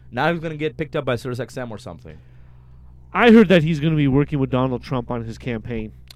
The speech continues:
Speaker 1: Yeah, that's
Speaker 2: That
Speaker 1: full of
Speaker 2: would,
Speaker 1: shit.
Speaker 2: that would
Speaker 1: No.
Speaker 2: be perfect.
Speaker 1: That's, uh, that's not gonna happen. He said, "Yo, get the brown people outta here." He hates brown. Trump, Trump hates brown people.
Speaker 2: Uh, Gian Jameshi's
Speaker 1: As brown as you get, bro.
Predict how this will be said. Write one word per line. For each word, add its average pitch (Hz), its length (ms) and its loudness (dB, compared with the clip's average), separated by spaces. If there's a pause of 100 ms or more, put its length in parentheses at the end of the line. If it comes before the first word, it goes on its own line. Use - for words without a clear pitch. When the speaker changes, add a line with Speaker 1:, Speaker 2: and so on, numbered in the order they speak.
Speaker 1:
Yeah, 90 160 -8
that's 139 120 -2
Speaker 2:
That 147 80 -2
Speaker 1:
full 87 80 -4
of 110 80 -8
Speaker 2:
would, 139 100 -4
Speaker 1:
shit. 135 220 -16
Speaker 2:
that 135 120 -2
would 147 140 0
Speaker 1:
No. 131 40 -8
Speaker 2:
be 143 120 -2
perfect. 117 580 -8
Speaker 1:
That's, - 560 -16
uh, 67 240 -14
that's 87 220 -14
not 85 80 -14
gonna 78 100 -16
happen. 73 340 -16
He 147 120 -10
said, 175 400 -8
"Yo, 147 160 -8
get 139 200 -10
the 139 60 -6
brown 127 220 -8
people 120 220 -10
outta 117 180 -4
here." 87 320 -10
He 127 120 -10
hates 160 220 -8
brown. 78 300 -12 (240)
Trump, 113 240 -12
Trump 147 200 -10
hates 151 160 -8
brown 113 180 -8
people. 85 300 -14 (680)
Speaker 2:
Uh, 165 300 -14
Gian 220 300 -10
Jameshi's 202 800 -10
Speaker 1:
As 135 180 -2
brown 165 200 0
as 143 100 -4
you 139 60 -6
get, 151 240 -6
bro. 107 220 -12